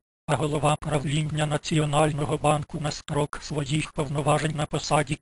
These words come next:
На засідання Ради можуть бути запрошені керівники центральних органів влади, представники суб'єктів підприємницької діяльності, науковці та інші фахівці.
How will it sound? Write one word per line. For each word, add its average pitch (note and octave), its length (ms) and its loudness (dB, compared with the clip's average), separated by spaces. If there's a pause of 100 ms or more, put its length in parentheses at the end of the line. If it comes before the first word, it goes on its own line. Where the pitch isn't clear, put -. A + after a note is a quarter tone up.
На D3 120 -2
засідання D3+ 720 0
Ради D3+ 240 4
можуть D3+ 440 0
бути D3 340 -2
запрошені D3+ 640 0
керівники D3+ 580 -2
центральних D3+ 800 0
органів D3 460 0
влади, D3 400 2 (360)
представники D#3 920 -2
суб'єктів D3 840 -2
підприємницької D3+ 1200 -2
діяльності, D3 840 0 (300)
науковці D#3+ 640 -2
та - 140 -4
інші D#3 380 0
фахівці. D3+ 640 -2